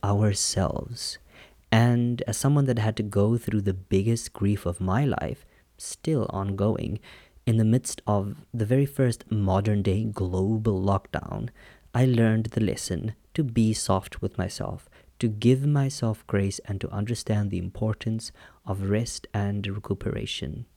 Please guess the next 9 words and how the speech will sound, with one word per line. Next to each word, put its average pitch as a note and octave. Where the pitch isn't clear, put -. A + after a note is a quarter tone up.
of G#2
social A#2+
connections, -
of G2+
being D3
kind A#2+
to -
yourself. F2+
But A#2+